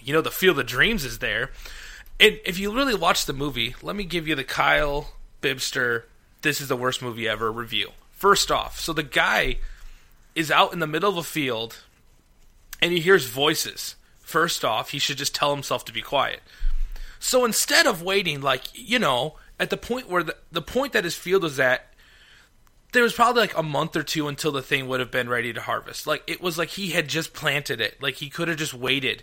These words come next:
He's like, "Nope, I'm not gonna, like, wait and do this in the fall or next spring. I'm gonna cut it up right now." So he goes out and he cuts his field up, and he puts up this dumb field.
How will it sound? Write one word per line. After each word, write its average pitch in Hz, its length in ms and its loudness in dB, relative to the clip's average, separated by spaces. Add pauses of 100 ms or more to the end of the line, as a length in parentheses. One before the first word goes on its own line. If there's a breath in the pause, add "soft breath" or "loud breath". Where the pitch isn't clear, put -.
(240 loud breath)
He's 156 200 -8
like, - 200 -4
"Nope, 175 440 4 (480 soft breath)
I'm 214 220 6
not 208 220 4
gonna, 202 200 6
like, 180 300 2
wait 151 280 2
and 165 80 -8
do 170 160 0
this 190 220 2
in 180 120 2
the 147 80 2
fall 180 360 4
or 143 100 6
next 170 260 4
spring. 185 500 6 (380 loud breath)
I'm 302 260 8
gonna 269 220 8
cut 226 260 6
it 233 100 6
up 233 160 4
right 214 300 10
now." 226 340 8
So - 140 -2
he 170 80 0
goes 190 260 2
out 175 80 8
and 139 80 -2
he 135 60 -8
cuts - 200 2
his 185 140 -2
field 151 260 2
up, - 220 0 (340 loud breath)
and 139 140 -2
he 123 40 -6
puts 196 260 4
up - 160 0
this 135 180 2
dumb 143 460 4
field. 127 360 0